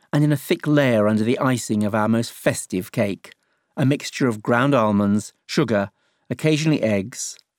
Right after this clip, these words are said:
almond extract and honey, has always been a luxury.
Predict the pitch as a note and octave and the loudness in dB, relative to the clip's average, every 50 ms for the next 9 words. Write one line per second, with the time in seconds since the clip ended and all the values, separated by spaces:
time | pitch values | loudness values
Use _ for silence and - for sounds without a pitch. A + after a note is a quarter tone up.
0 | _ - D3 E3+ G3 F3 C#3+ A2+ - G#2+ - - - - - A2 - - - - | _ 0 2 2 4 4 4 4 2 0 -2 -2 -6 -4 -4 -4 -4 -4 -6 -6
1 | B2 A2+ A#2+ C3 A2+ G2+ G2 F#2 F#2+ - _ _ _ _ _ - B2 - - - | -6 -2 0 0 0 2 0 -2 -4 -6 _ _ _ _ _ -10 -10 -10 -2 0
2 | E3 C3+ B2 A#2+ A#2 B2+ C3 A#2+ - - A2+ G#2+ G2+ F#2+ G2+ G2+ G#2 G#2 A2 - | 2 2 4 4 4 2 2 0 -2 -2 0 0 0 0 0 0 0 0 0 -2
3 | - - - - F#2 F2 E2 F2+ | -6 -14 -10 -6 -6 -6 -6 -8